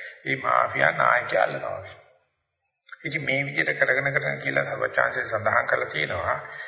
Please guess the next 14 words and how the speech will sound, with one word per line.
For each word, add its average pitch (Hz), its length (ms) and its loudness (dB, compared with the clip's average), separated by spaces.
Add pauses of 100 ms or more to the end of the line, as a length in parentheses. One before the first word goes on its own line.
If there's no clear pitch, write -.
(100)
මේ 135 180 -2
විඥානය 143 880 2
කරන 151 420 2
දේවල් 135 440 2
වලට 143 580 -4
පොහොර - 340 0
දාන්න 127 320 6
නැතුව, 135 440 0 (220)
ඉනිමම් 113 440 -2
බදින්න 131 400 0
නැතුව, 67 340 0 (640)
ආහාර 110 480 6
දෙන්න - 240 -4
නැතුව - 400 -4